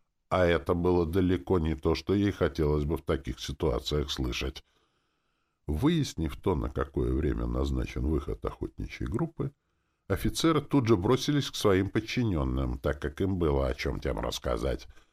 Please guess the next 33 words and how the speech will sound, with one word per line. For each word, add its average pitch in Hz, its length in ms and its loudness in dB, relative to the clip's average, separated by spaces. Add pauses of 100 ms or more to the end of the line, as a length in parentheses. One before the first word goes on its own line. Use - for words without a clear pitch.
(420)
Тем 62 160 -4
более, 65 260 0
что - 180 -6
в - 60 -16
последнее 62 600 -2
время 58 320 -4
сама 78 340 -2
Ольга 104 320 -4
Сергеевна 57 680 -6 (520)
часто - 380 4
слышала 104 500 4
от 82 100 -2
своих 90 320 2
подчиненных 76 640 -2 (100)
то, - 180 -2
что - 220 -4
было 73 240 0
бы 76 120 0
неплохо 80 460 -2
снова 87 360 0
уговорить 85 580 2
именно 80 300 0
Семена 85 500 0
им 55 140 -6
помочь. - 500 -4 (920)
Да - 300 -4
и 110 60 2
она 120 280 2
сама 117 340 2
уже 101 180 4
думала 76 460 2
об 62 120 0
этом. 60 320 -4